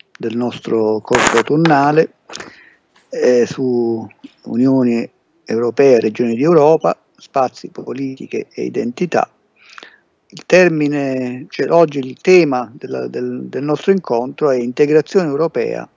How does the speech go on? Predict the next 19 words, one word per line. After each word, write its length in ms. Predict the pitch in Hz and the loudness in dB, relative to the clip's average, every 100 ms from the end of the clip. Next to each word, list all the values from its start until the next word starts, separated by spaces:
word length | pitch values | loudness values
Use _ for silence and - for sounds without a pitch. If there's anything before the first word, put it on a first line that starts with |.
| _ _ _ - _ | _ _ _ -20 _
e 40 | 127 | -8
sfide 380 | - 151 127 120 | -6 -6 -2 -2
economiche, 680 | 120 127 110 110 113 117 - _ _ _ _ _ _ _ | -2 -4 -4 -6 -8 -10 -12 _ _ _ _ _ _ _
le 100 | 127 | 0
politiche 440 | 156 175 143 127 | 2 2 -2 -6
di 120 | 135 | -6
sviluppo 680 | 165 185 127 - _ - - | -2 0 0 -8 _ -10 -8
e 140 | - 127 | -4 -4
la 140 | 110 | -2
pac, 500 | - 107 - - - | -4 -6 -8 -18 -18
la 140 | - 127 | -18 -10
politica 400 | 120 113 113 117 | -8 -6 -6 -4
agricola 400 | 110 - - - | -6 -6 -10 -10
comunitaria. 720 | - 117 104 98 - - - _ _ _ - - _ | -6 -4 -4 -6 -8 -10 -10 _ _ _ -20 -20 _
Abbiamo 400 | - 120 127 123 | -4 2 2 2
due 240 | 127 156 | 4 6
relatori, 720 | 135 123 120 127 120 127 - - _ _ | 6 4 0 -2 -4 -4 -6 -10 _ _
Francesco 600 | - 131 120 147 - - | -8 -6 -2 -2 -2 -4
Pro-, 220 | 139 139 | -4 -4